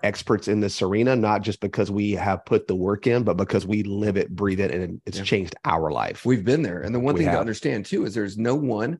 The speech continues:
Speaker 2: single magic bullet. It's,
Speaker 1: Yeah.
Speaker 2: it's a lot of things. And one of the things that we talk about is how we even got to this place. And really, it's been a lot of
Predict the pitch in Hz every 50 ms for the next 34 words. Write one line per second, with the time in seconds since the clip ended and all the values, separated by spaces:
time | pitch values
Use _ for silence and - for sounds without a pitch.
0 | _ _ - - - 117 101 92 107 113 123 143 - - - - _ - 101 101
1 | 110 107 113 123 127 135 123 - - 135 - _ _ _ - 156 - 104 101 80
2 | 82 90 87 - - - - _ _ _ _ _ - 90 127 127 123 92 80 80
3 | - 110 120 - 101 98 104 113 120 139 147 135 - - 73 71 78 78 90 110
4 | 117 131 147 143 127 117 117 113 107 82 87 85 - - 127 131 151 139 113 104
5 | 95 95 95 92 127 127 139 147 135 110 92 98 95 82 92 98 120 131 - -
6 | 107 87 92 90 - - - 104 92 95 95 - - 95 90 95 120 147 151 127
7 | 101 78 69 98 - - 90 92 87 131 151 170 175 151 - - 98 98 85 92
8 | 110 143 170 160 120 107 101 101 -